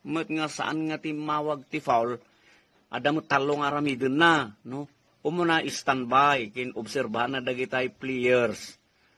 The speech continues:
no? Urayon na nga ag-report pay, no, jay tumawag ti foul, santo umalis met iso na, jay baro nga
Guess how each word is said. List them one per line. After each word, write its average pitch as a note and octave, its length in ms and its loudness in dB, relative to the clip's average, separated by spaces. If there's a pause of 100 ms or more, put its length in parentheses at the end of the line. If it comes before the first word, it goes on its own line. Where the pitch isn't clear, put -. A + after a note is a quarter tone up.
(300)
no? G#2+ 220 -8 (640)
Urayon C#3 440 4
na C3 200 8
nga C3 200 2 (640)
ag-report B2+ 540 -4 (100)
pay, C#3+ 480 6
no, A#2 160 -12
jay C#3 560 0 (480)
tumawag C#3 480 2
ti A#2 140 -8
foul, C#3+ 260 6
santo C#3 640 -4 (960)
umalis C#3 560 2
met C#3 160 -6
iso C3 240 -6
na, C3 240 2
jay A#2+ 320 4
baro A#2+ 480 0 (140)
nga B2 260 0